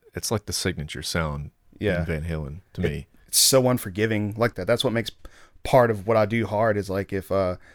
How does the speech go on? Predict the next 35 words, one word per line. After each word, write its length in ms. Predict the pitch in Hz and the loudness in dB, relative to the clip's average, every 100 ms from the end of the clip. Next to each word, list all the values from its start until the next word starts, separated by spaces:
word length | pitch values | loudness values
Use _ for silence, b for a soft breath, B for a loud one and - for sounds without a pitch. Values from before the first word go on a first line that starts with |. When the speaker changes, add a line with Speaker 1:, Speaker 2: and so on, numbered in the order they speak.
| b | b
Speaker 2:
if 180 | 101 - | 2 6
I 140 | 117 | 6
play 320 | 110 131 123 | 6 6 6
a 80 | 120 | 6
wrong 280 | 113 117 113 | 4 4 4
note 180 | 110 117 | 4 4
or 60 | 107 | 2
something 280 | 107 104 | -2 -2
like 200 | 104 98 | -2 -2
that, 260 | - 104 101 | 0 2 2
it's, 220 | 95 - - | -2 -8 -8
you 80 | |
know, 140 | 101 92 | -6 -6
it's 240 | - - 107 | -10 -12 -10
almost 220 | 104 - | -10 -12
like 180 | 101 - | -12 -6
being 220 | 101 90 | -6 -4
naked 240 | 101 98 | -6 -6
on 140 | 90 92 | -8 -6
stage. 400 | - 104 101 87 | -2 2 0 -2
It's 160 | - | -12
like, 200 | 87 - | -12 -4
"Oh, 180 | 120 127 - | -2 -2 -4
well, 140 | 107 104 | -8 2
they 140 | 123 | 4
know 100 | 131 | 4
these 160 | 110 107 | 2 0
songs 220 | 113 107 - | 0 -2 -2
probably 220 | 110 101 | -2 -2
just 180 | 104 104 | -4 -6
as 120 | - | -2
good 160 | 113 | -2
as 100 | 90 | -2
I 160 | 98 123 | 0 0
do." 260 | 98 92 | 0 -4